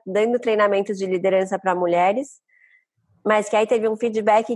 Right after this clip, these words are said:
que só os treinamentos por si só não eram suficientes pra essas mulheres conseguirem evoluir e liderarem nessas carreiras, que precisava ter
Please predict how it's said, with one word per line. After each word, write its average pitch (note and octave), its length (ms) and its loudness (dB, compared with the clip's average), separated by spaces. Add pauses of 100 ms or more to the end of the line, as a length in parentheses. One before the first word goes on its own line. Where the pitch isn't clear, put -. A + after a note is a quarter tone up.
que A#3 460 -2
só B3 320 2
os B3+ 80 -4
treinamentos G3+ 600 0
por G3 100 -6
si - 180 -20
só G3+ 200 0
não G#3+ 180 0
eram G3 540 2
suficientes G#3 680 -4
pra G#3 80 0
essas G3+ 240 -4
mulheres G3+ 340 0
conseguirem G#3+ 760 -2
evoluir G3 840 0
e G#3 60 2
liderarem F#3 520 2
nessas F#3+ 300 -2
carreiras, E3 480 -2
que F3+ 80 -8
precisava F#3+ 680 0
ter F3+ 340 -4